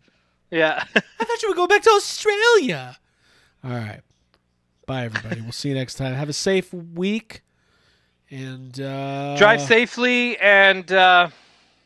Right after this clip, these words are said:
Speaker 2: Oh, yeah. We, we
Speaker 1: graduation.
Speaker 2: should announce we will not have an episode this Tuesday. We are on vacation.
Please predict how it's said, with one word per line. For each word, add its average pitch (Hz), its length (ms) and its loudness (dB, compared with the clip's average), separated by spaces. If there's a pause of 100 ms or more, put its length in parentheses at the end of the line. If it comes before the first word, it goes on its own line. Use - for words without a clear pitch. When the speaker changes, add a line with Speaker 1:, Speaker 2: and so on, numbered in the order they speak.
(800)
Speaker 2:
Oh, 202 80 -2
yeah. 196 140 6
We, 185 60 8
we 180 100 8
Speaker 1:
graduation. 208 340 6
Speaker 2:
should 233 80 6
announce 220 240 2
we 202 120 -4
will 202 100 0
not 202 180 2
have 214 120 2
an 196 60 -4
episode 196 340 -4
this 170 120 -6
Tuesday. 185 380 -4
We 156 120 -2
are 165 120 -6
on 170 180 -2
vacation. 165 680 -6